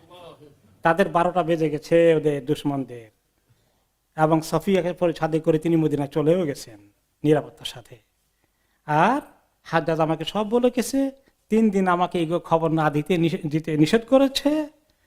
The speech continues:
আহ, সে আসছিল, তোমরা তো টাকা পয়সা তার সহজে দিতে না, অনেকে টাকা টুকু মেরে খেয়েছ, ওগুলো উদ্ধার করার ফন্দি করেছিল সে,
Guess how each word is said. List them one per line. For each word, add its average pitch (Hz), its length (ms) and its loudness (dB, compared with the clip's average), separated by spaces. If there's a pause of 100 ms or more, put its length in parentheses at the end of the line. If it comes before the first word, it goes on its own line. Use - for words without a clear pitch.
(240)
আহ, 160 400 0
সে 202 220 -6
আসছিল, 196 540 -4
তোমরা 180 300 -4
তো - 100 -12
টাকা 175 280 -4
পয়সা 151 160 -4
তার 160 160 -6
সহজে 151 280 -6
দিতে 147 260 -4
না, 160 80 0
অনেকে 151 260 0
টাকা 143 240 -6
টুকু 143 180 -6
মেরে 135 240 -2
খেয়েছ, 202 320 -2 (680)
ওগুলো 180 220 2
উদ্ধার 151 300 -4
করার 185 240 -4
ফন্দি 165 300 -4
করেছিল 139 420 -10
সে, - 160 -16